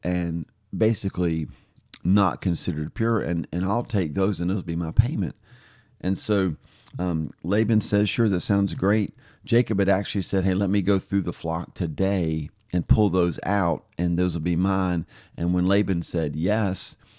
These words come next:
Laban actually had his men go through his flocks that day, pull out the ones that were striped or speckled,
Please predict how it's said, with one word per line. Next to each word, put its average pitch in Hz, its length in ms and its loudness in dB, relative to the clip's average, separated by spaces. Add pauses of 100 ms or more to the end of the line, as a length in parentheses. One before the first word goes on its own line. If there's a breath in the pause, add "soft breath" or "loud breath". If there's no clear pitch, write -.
(160 soft breath)
Laban 95 460 2
actually 90 340 -2
had 87 200 0
his 127 360 0
men 87 320 0
go 85 220 -4
through 87 320 -4
his 85 200 -4
flocks 87 420 -8
that 95 460 -4
day, 82 520 -2 (480 soft breath)
pull 113 320 2
out 104 400 -4
the 90 180 -4
ones 87 320 -2
that - 140 -6
were 82 120 -6
striped 87 640 -2
or 85 180 -4
speckled, 82 640 -6